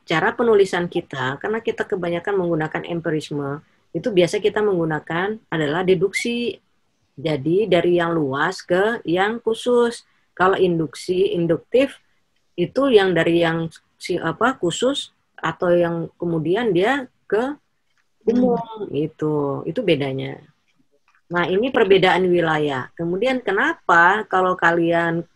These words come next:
Speaker 1: kualitatif itu, itu kan misalnya studi kasus, itu lebih banyak di kualitatif. Tapi nggak tutup kemungkinan juga kuantitatif, wi-, apa, dengan variabel yang kompleks. Jadi ada, ada macam-macamnya gitu.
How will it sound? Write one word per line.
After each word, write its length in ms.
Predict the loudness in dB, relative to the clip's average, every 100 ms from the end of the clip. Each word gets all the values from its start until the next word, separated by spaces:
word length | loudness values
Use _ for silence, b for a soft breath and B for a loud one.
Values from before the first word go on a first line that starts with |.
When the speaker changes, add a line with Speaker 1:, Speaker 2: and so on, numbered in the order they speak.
| _ _ _ _ _
Speaker 1:
kualitatif 880 | 2 2 2 0 -2 -2 -4 -4 -6 -8
itu, 480 | -8 -2 -2 -2 -6
itu 220 | -8 -6
kan 240 | -4 -2
misalnya 320 | -2 0 -2 0
studi 240 | 0 -2
kasus, 720 | -2 -4 -2 2 4 4 2 -8 _ -8
itu 160 | -4 2
lebih 240 | 4 6
banyak 400 | 6 4 0 -2
di 240 | -2 -4 -2
kualitatif. 1040 | 0 0 0 -2 -4 0 2 4 2 -2 _ _ _ _
Tapi 320 | -6 -4 -2
nggak 240 | 0 0 0
tutup 240 | 0 2
kemungkinan 480 | 0 0 0 0 2
juga 480 | 0 0 0 -2 -2 -2
kuantitatif, 1040 | -2 0 0 0 -2 -2 0 2 2 0 _ _ _ -2
wi-, 240 | 4 4
apa, 240 | 4 -2 0 2
dengan 240 | 2 0
variabel 600 | 0 2 2 4 2 2
yang 20 |
kompleks. 720 | 2 0 0 2 2 2 -2 -6
Jadi 160 | -4 -2
ada, 460 | 0 0 0 0 -2
ada 320 | -2 0 0
macam-macamnya 800 | -2 -2 -2 -4 -4 -4 -2 -2 -2
gitu. 320 | -6 -10 -20